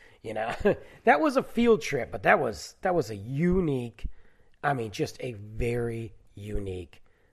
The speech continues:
situation that they don't even do any-, do anymore. So, I mean, the fact that I got to go to fifth grade camp was amazing. But I was thinking about more things back home.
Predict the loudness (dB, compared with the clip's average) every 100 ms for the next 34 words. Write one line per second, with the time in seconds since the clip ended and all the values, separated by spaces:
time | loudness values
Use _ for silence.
0 | _ _ _ _ _ _ -20 -10 -8 -6
1 | -6 -6 -6 -8 -8 -8 -10 -20 -10 2
2 | 4 4 2 -6 -8 -8 -8 -10 -16 -18
3 | -20 -6 -2 -2 -4 -16 -20 -20 _ _
4 | _ _ _ _ _ _ 0 2 2 0
5 | -2 -2 -6 -12 _ -20 _ _ -20 4
6 | 6 6 4 2 0 -4 -6 -6 -4 -4
7 | -8 -14 _ _ -20 -8 -6 -6 -6 -8
8 | -8 -12 -4 -2 0 -2 -10 -12 -12 -14
9 | -20 _ -16 -14 -12 -12 -12 -12 -16 -20
10 | -20 -20 -20 -6 0 0 0 -6 -4 0
11 | 2 2 2 4 2 0 -8 -8 -10 -10
12 | -10 -16 -18